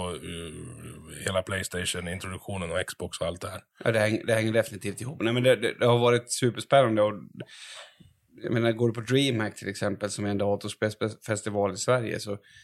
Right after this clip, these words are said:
Speaker 2: då känner ju folk igen mig, liksom, och tycker
Speaker 1: Mm.
Speaker 2: att det är ballt och vill ta bilder och sådär. Och jag har kanske sakta förstått att det är ju så, såklart, eftersom de sitter ju och tittar på mig många timmar, liksom.
Speaker 1: Mm.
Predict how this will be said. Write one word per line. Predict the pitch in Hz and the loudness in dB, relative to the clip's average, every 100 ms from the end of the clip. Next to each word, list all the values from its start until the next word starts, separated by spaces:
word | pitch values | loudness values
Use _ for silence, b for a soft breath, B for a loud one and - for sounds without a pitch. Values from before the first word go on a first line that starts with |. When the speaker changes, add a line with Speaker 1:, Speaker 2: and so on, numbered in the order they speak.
| B B - | B B -6
Speaker 2:
då | |
känner | 110 131 143 | 2 4 4
ju | |
folk | 123 113 107 | 2 -2 2
igen | 110 143 180 123 | 4 4 2 -6
mig, | 78 | -8
liksom, | 76 - - 87 | -12 -12 -10 -10
och | - | -6
tycker | 98 | -4
Speaker 1:
Mm. | 92 | -2
Speaker 2:
att | - | -2
det | 95 | -4
är | |
ballt | 98 107 107 98 - | 0 2 2 -2 -8
och | 98 | -10
vill | 98 | -4
ta | 107 | -4
bilder | 104 101 104 107 101 | -2 -2 -4 -2 -2
och | - | -2
sådär. | - 92 87 | -2 0 0
Och | 85 95 | 0 2
jag | 104 104 - B B B B B B B B B B B | 2 0 -4 B B B B B B B B B B B
har | - 131 | 2 4
kanske | 135 120 117 | 4 0 0
sakta | 131 120 - 123 | 0 0 0 0
förstått | 117 - 135 - | 0 0 0 0
att | 107 | 0
det | 123 | 2
är | 143 226 | 4 2
ju | |
så, | 254 - - - _ _ _ _ _ _ - - | -2 -6 -10 -18 _ _ _ _ _ _ -18 -6
såklart, | 131 117 76 - - | -2 0 -2 -4 -4
eftersom | 107 - 120 - 107 107 101 _ _ _ - - | -4 -4 -6 -4 -4 -4 -8 _ _ _ -18 0
de | 123 123 | 2 2
sitter | 139 127 | 0 0
ju | 123 | 0
och | |
tittar | - 131 - 170 | 0 -2 -2 -2
på | 175 | 0
mig | 117 85 | -4 0
många | 113 104 | 0 0
timmar, | 104 135 107 113 - - | -2 -4 -2 -4 -6 -10
liksom. | - - - | -14 -12 -4
Speaker 1:
Mm. | 101 | -2